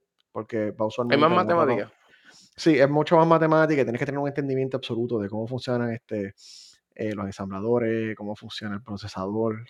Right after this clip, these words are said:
Speaker 1: Necesitas aprender lenguajes de bajo nivel como Assembly o C pelado, C plus plus. Es un poquito más difícil Computer Science, pero si tú, si tú quieres hacer eso, si tú quieres meterte como que a robótica y ese tipo de cosas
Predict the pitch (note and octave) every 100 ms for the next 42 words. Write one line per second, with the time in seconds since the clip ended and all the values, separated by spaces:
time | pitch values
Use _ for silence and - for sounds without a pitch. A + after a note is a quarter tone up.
0 | _ - G#2 A2+ A2+ A#2+ G#2+ A2+ A2 G#2
1 | G2+ A2 G#2+ G#2 G#2 A2 G#2+ G#2+ A2 A2
2 | G2 G2 - - - _ - - - A2
3 | A#2 G2+ G2 F#2+ F#2 F#2 F#2 - _ -
4 | A2 A2 G#2+ G2 G#2+ A2+ - G#2+ - -
5 | B2 A#2+ - - - - - D3 F3+ G3
6 | F#3 F#3 F#3 F#3 E3+ F3+ F3+ D#3 E3 D#3+
7 | F3 D3 C3 B2+ A#2+ A#2+ A#2+ - - A#2+
8 | C#3 E3+ F3+ F3 C#3 A#2 G#2 G2 A2 C#3
9 | C3+ C3 B2+ A2 G#2 F#2+ F#2+ F#2 F#2+ B2+
10 | C3+ B2 B2 G#2+ A2 G2+ G2+ - - -
11 | _ _ A#2 C#3 D3+ D#3+ E3 D#3 G2+